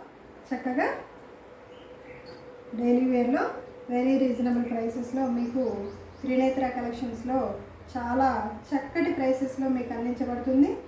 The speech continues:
నా కాంటాక్ట్ నెంబర్ వచ్చేసి త్రిబుల్ ఎయిట్ ఫైవ్ వన్ జీరో త్రీ డబల్ ఫోర్ ఎయిట్, త్రిబుల్ ఎయిట్ ఫైవ్ వన్ జీరో త్రీ డబల్ ఫోర్ ఎయిట్ my contact number.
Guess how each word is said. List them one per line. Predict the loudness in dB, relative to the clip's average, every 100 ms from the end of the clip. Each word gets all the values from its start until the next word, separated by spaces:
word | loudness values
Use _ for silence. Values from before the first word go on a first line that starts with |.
| -16 -12 -8
నా | -6 -2
కాంటాక్ట్ | -2 0 0 2
నెంబర్ | 2 2 0
వచ్చేసి | 0 0 4 4 4 -2 -10 -18 -20 -20 -20 -20 -10 6
త్రిబుల్ | 8 8 6 4 2
ఎయిట్ | 6 6 4 -12 -20 -20 -20 -20 -8
ఫైవ్ | 0 4 6
వన్ | 8 8
జీరో | 6 2 0 -2 -12 -20 -12 -2
త్రీ | 2 2 0 -10 -10 0
డబల్ | 2 4 2 2
ఫోర్ | 0 0 0
ఎయిట్, | 0 -4 -10 -14 -20 -20 -20 -20 -20 -20 -20 -18 -18 -4
త్రిబుల్ | 0 4 6 6
ఎయిట్ | 6 4 -2 -12 -20 -20 -6
ఫైవ్ | -2 0 2
వన్ | 0 0
జీరో | 2 0 -2 -12 -18 -18 -4
త్రీ | 2 2 0 -8 -14 -2
డబల్ | 0 2 2 2
ఫోర్ | 0 2 2
ఎయిట్ | 2 2 0 0 -6 -8 -4
my | -2 0
contact | 0 0 0 0 0
number. | 2 2